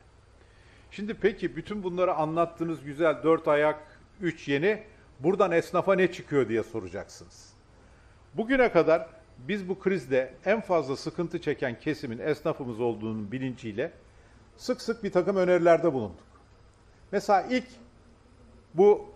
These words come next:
kredi vermekten çok doğrudan destek verin, kira desteği verin, işi bırak kapatan, yani işini durdurduğunuz insanlara doğrudan destek verin diyen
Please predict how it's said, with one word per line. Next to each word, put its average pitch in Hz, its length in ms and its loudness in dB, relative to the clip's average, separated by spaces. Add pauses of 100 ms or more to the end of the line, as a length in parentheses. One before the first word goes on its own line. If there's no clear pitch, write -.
(480)
kredi 175 300 4
vermekten 196 640 2
çok 190 340 0
doğrudan 175 480 2
destek 175 420 0
verin, 110 340 -2
kira 170 360 0
desteği 165 460 0
verin, 113 240 0 (160)
işi 175 540 -2 (180)
bırak 160 320 2
kapatan, 160 500 0
yani 113 280 -4
işini 151 340 -8
durdurduğunuz 151 600 -2
insanlara 151 600 -2
doğrudan 151 480 0
destek 156 420 -2
verin 120 260 -4
diyen 196 420 2